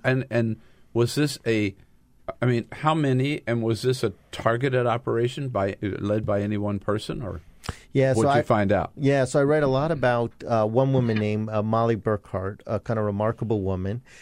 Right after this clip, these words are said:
Speaker 2: Um, in nineteen twenty-one, um, she's Osage. Her older sister, uh, disappears. Uh, she looks everywhere for her. And a week later, her sister is found in a ravine, shot in the back of the head. A few days later, her mom grows mysteriously sick,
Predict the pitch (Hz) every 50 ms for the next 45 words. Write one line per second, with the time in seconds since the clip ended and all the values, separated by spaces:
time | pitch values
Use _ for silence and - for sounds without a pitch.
0 | - - - - - 110 113 117 117 127 - 131 120 123 127 135 143 135 - -
1 | 135 127 131 - - - 123 120 117 107 98 101 98 95 95 101 127 143 143 _
2 | - - - - 110 107 104 104 101 104 107 104 - 139 127 - 123 113 110 -
3 | - - 98 92 92 98 117 - - - 120 113 110 - - 120 117 107 120 113
4 | - - 120 107 - - - 120 117 123 120 - - - - - - - 113 107
5 | 90 107 113 - - 131 131 - 101 92 92 90 98 110 117 120 - - - 101
6 | 101 - - 131 123 120 107 - - 117 107 - 123 120 113 120 120 117 - -
7 | 104 95 92 90 87 95 107 131 131 - - - - _ - - 110 110 110 113
8 | 127 127 127 - 110 101 98 98 92 104 107 123 123 110 110 104 - - 113 -
9 | - - 110 95 - - 104 104 101 104 104 101 95 95 98 87 90 98 98 95
10 | 92 - - - - 110 104 104 101 101 98 98 92 85 92 87 85 87 - 101
11 | 95 87 82 - 87 87 82 95 117 - - _ _ - - - - _ _ -
12 | - 123 - - 135 127 110 127 120 117 113 - - 127 117 117 120 127 131 113
13 | 113 107 107 101 101 107 107 110 117 123 131 135 131 - - 113 110 104 107 104
14 | - - 104 101 - - - 113 107 107 104 - - 113 98 - - - 101 104
15 | 127